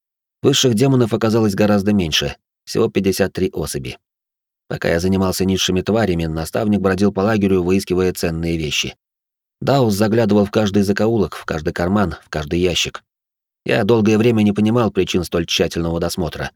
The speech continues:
Вряд ли Даусу этапа мастер здесь могло быть хоть что-то полезное. Но когда на лице наставника появилась кровожадная ухмылка, понял,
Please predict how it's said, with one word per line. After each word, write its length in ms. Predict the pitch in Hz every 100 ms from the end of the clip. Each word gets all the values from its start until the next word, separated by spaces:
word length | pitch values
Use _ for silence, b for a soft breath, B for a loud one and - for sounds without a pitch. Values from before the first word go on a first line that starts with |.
| _ _ _ _ _
Вряд 280 | 85 107 131
ли 100 | 82
Даусу 480 | 80 82 76 - 85
этапа 260 | 87 82
мастер 420 | 87 87 - 82 - _ _ _
здесь 260 | 80 90 98
могло 280 | 95 95 98
быть 160 | 95
хоть 180 | - 95
что-то 280 | - 92 90
полезное. 580 | 95 92 82 73 73 - _ _ _ _ _
Но 220 | 73 101
когда 280 | - 123 127
на 60 |
лице 220 | 123 110 123
наставника 600 | 113 104 120 113 107 101
появилась 500 | 101 101 107 107 98
кровожадная 580 | 92 92 101 95 95
ухмылка, 460 | 95 - 107 101 107 -
понял, 400 | 107 90 85 82